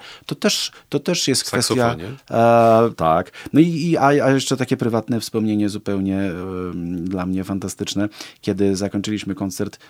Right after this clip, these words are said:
Speaker 1: e, wykonanie koncertu Metamorfozy i profesor Penderecki kłaniał się publiczności londyńskiej w Royal Festival Hall, kiedy,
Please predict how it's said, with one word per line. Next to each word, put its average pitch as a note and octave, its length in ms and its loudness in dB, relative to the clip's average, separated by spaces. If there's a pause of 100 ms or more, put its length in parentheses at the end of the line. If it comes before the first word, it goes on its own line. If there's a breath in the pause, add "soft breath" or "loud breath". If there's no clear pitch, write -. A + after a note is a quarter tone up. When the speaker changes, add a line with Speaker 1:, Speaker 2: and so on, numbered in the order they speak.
(140 loud breath)
Speaker 1:
e, F#2+ 280 -4
wykonanie F#2+ 560 0
koncertu F#2+ 460 -4
Metamorfozy F#2+ 760 -2 (280 loud breath)
i F#2 520 -2
profesor F#2 320 -8
Penderecki F2+ 480 -6
kłaniał F#2+ 420 -4
się G#2 240 -2 (360 loud breath)
publiczności G2 600 -6
londyńskiej F#2 500 -4
w F#2 40 -10
Royal F#2+ 220 -2
Festival G2 380 -6
Hall, G#2+ 320 0 (360 loud breath)
kiedy, F#2+ 400 0